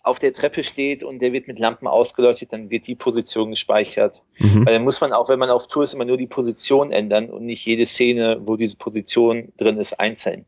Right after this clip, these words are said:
Speaker 2: Ah ja, aha. Ja, weil, also, ich meine, wir haben ja jetzt schon drüber gesprochen, ich meine, die Bühnen sind ja unter Umständen ja immer sehr unterschiedlich von der Größe und vom Aufbau her. Wie flexibel ist man denn dann da überhaupt? Also, keine Ahnung, wenn man jetzt irgendwie in, äh, Hinterdupfing in, im Bierzelt, äh, spielt und dann am nächsten Tag, äh, in der Wiener Stadthalle oder so,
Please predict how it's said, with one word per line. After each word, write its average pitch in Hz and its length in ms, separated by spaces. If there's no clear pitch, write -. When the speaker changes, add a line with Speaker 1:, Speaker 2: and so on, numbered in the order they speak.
Speaker 2:
Ah 80 160
ja, 80 300
aha. 92 280
Ja, 135 180
weil, 120 140
also, 107 140
ich 110 60
meine, 113 200
wir 117 100
haben 131 100
ja 131 60
jetzt - 260
schon 110 180
drüber 98 200
gesprochen, 120 380
ich 110 60
meine, 95 120
die 98 100
Bühnen 117 280
sind 139 200
ja 104 80
unter 101 200
Umständen 123 380
ja 110 100
immer 113 160
sehr - 260
unterschiedlich 104 580
von 87 140
der 85 100
Größe 113 520
und 87 140
vom 90 220
Aufbau 101 440
her. 90 240
Wie 98 360
flexibel 110 680
ist - 200
man 254 120
denn 117 180
dann 90 200
da 92 80
überhaupt? 85 580
Also, 92 180
keine 104 220
Ahnung, 117 200
wenn 110 80
man 110 100
jetzt - 140
irgendwie 110 320
in, 107 320
äh, 101 360
Hinterdupfing 143 760
in, 113 360
im 107 180
Bierzelt, 170 580
äh, 139 240
spielt 185 540
und 120 500
dann 120 260
am 113 120
nächsten 113 380
Tag, 123 380
äh, 110 360
in 110 380
der 110 120
Wiener 120 240
Stadthalle 165 520
oder 156 220
so, 165 180